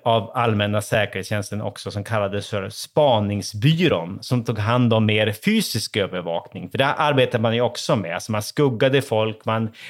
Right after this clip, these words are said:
infiltrerade suspekta miljöer och såna där saker.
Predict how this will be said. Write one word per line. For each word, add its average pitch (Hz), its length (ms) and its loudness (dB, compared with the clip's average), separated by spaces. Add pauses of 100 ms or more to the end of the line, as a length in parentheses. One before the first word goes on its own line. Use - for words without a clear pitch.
(120)
infiltrerade 143 960 4
suspekta 135 640 0
miljöer 117 720 4
och 113 80 -8
såna 107 200 0
där 98 140 0
saker. 95 540 -6